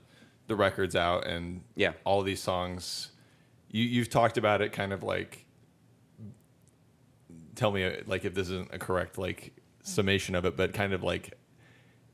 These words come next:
Speaker 1: honoring sort of the people who have kind of come up with you and, like, seen these songs. Like, have they wanted, have people wanted you to release these or, like,
Speaker 2: Y-,
Speaker 1: or
Speaker 2: yeah.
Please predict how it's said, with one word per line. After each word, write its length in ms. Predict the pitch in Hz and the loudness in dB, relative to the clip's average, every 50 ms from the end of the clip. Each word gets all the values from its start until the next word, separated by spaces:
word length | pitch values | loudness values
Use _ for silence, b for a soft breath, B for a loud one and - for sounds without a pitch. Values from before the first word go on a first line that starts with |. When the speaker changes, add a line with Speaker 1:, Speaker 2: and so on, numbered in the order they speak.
| _ _ _ | _ _ _
Speaker 1:
honoring 460 | - 90 98 98 98 95 95 95 95 95 | 4 4 4 4 4 2 0 0 -2 -2
sort 220 | - - 101 92 | 0 0 2 2
of 260 | 92 90 87 - - 101 | 0 -2 -2 -6 -6 -4
the 80 | 101 | -2
people 300 | - 104 101 - - 98 | 0 0 0 0 0 2
who 80 | 92 98 | 2 2
have 120 | 92 92 | 2 2
kind 180 | - - 95 90 | -2 -4 -2 -2
of 160 | 90 87 - - - - _ - - | -2 -4 -6 -14 -20 -20 _ -14 -4
come 280 | - 107 98 95 95 | -2 -2 -2 -2 -4
up 280 | - - 87 92 - - | -4 -2 -2 -2 -2 -2
with 200 | 92 92 87 - | -4 -4 -2 -4
you 200 | 98 95 95 95 | -4 0 0 0
and, 100 | 90 90 | -2 -2
like, 120 | 92 92 | -6 -8
seen 260 | - - 98 92 92 | -8 -8 -6 -6 -4
these 160 | 95 95 85 - | -4 -4 -4 -2
songs. 300 | - 92 92 92 95 - | -2 0 0 -2 -2 -4
Like, 160 | 98 90 - | -4 -6 0
have 140 | 101 104 98 | -2 0 2
they 100 | 104 110 | 4 2
wanted, 400 | 107 95 95 95 104 107 104 104 - - | 4 4 2 2 2 0 -2 -4 -10 -8
have 180 | - 98 98 - | -2 -2 0 0
people 260 | - 120 - - 92 | 0 -2 0 0 -2
wanted 300 | 92 98 90 95 95 90 | -2 -4 -6 -6 -6 -6
you 80 | 104 98 | -8 -8
to 80 | - | -6
release 340 | - 98 95 95 98 95 - | -6 -6 -6 -6 -8 -8 -10
these 340 | - 117 117 113 117 107 101 | -8 -6 -4 -4 -4 -2 -4
or, 100 | 98 98 | -4 -2
like, 360 | 95 95 95 98 95 - - - - | -2 -4 -4 -6 -8 -10 -16 -10 -4
Speaker 2:
Y-, 60 | - | -2
Speaker 1:
or 200 | - - - - | 0 0 0 2
Speaker 2:
yeah. 540 | 135 131 113 101 92 92 90 90 90 90 | 4 4 4 4 2 2 0 -2 -2 -4